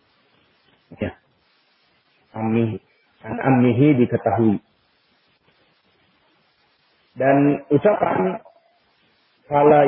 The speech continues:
yahruj minal masjidi hatta yasma sautan aw yajida rihan",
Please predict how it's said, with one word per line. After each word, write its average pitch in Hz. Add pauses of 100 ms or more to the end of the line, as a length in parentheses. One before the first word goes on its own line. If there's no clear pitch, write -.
yahruj 139 (880)
minal 131
masjidi 139
hatta -
yasma 139 (160)
sautan 139
aw 127
yajida 127
rihan", 156